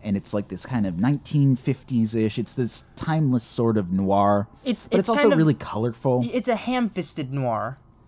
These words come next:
Speaker 2: Like, it
Speaker 1: I
Speaker 2: feels
Speaker 1: wouldn't call
Speaker 2: almost
Speaker 1: it ham-fisted.
Speaker 2: It
Speaker 1: That's
Speaker 2: feels
Speaker 1: shitty.
Speaker 2: almost like Sin City in the sense where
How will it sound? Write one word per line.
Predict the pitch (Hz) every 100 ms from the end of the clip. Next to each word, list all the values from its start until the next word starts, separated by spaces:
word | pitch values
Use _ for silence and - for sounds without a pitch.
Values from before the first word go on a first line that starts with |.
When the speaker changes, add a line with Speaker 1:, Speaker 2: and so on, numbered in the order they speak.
| _ - -
Speaker 2:
Like, | 190 202
it |
Speaker 1:
I | 226
Speaker 2:
feels | 285 302
Speaker 1:
wouldn't | 220
call | 233
Speaker 2:
almost | 240 226
Speaker 1:
it | -
ham-fisted. | 92 170 - - - -
Speaker 2:
It | 247
Speaker 1:
That's | -
Speaker 2:
feels | 302 311 247
Speaker 1:
shitty. |
Speaker 2:
almost | 233 240 220 233
like | 214 190 - - - - - _ - - - - - - -
Sin | - 226 214
City | 208 190 202 269
in | - 160
the |
sense | 165 180 180 180
where | 170 151